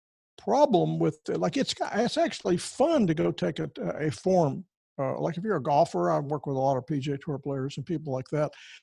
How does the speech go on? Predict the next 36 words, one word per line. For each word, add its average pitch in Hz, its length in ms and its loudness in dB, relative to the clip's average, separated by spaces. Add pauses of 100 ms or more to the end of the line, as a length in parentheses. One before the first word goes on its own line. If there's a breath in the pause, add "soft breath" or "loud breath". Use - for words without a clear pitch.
(400 loud breath)
It, 175 200 -2
it, 160 180 -2 (680)
when 202 160 4
you 285 100 4
go 277 100 4
take 175 220 0
a 147 80 4
golf 170 300 4
lesson, 156 260 2
you 156 80 0
get 170 140 -2
to 170 80 -4
hit 156 200 -4
the 139 80 -12
gol-, 180 400 0
hit 156 160 -4
the - 60 -6
ball. 185 380 2
Well, 143 80 0
hitting 202 160 -2
the 180 80 -2
ball's 156 440 0
fun 190 340 0
and, 165 220 -4 (360 loud breath)
and 156 160 -4
things 170 260 -4
like 156 200 -2
that. 220 300 2
But 156 160 0
when 208 140 4
you 294 80 2
come 247 220 2
in 175 100 4
my 233 240 2
door, 156 560 0 (960)
uh, 156 400 2